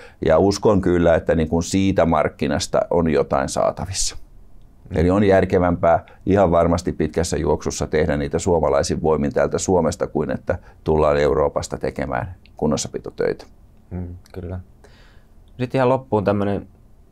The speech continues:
Speaker 2: no, ehkä vähän näkymäkysymys. Ää, teillä tosiaan erittäin vahva kassavirta tuossa loppuvuonna koko vuoden aikana ja kassa tosiaan seitsemäntoista miljoonaa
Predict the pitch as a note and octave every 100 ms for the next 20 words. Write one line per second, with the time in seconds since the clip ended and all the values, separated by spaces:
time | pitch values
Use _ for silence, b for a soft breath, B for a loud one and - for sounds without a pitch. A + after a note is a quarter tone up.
0 | _ - - B B G#2+ F#2+ F#2+ G2+ A2+
1 | A2 A2 A2+ A#2 G#2+ F#2 F#2 G#2+ F#2+ F#2
2 | F2+ E2+ - b b b b - F2+ F2+
3 | F#2 - - - A#2 A2 A2+ A2+ G#2 F#2+
4 | D2+ - - - G2+ F#2+ F#2 F2 F2 F2
5 | E2 - _ _ - - A2 G#2 F#2+ E2+
6 | E2 D#2 E2 E2 - G#2 G#2+ F#2+ F#2 F2
7 | F2+ F#2 F#2 G2+ F#2 G2 A#2 F#2 E2+ F2+
8 | F2+ E2+ - F2+ - F2+ E2+ F2+ E2+ F2
9 | F#2 F#2 E2+ E2+ - F2 F2+ F2+ F2+ F2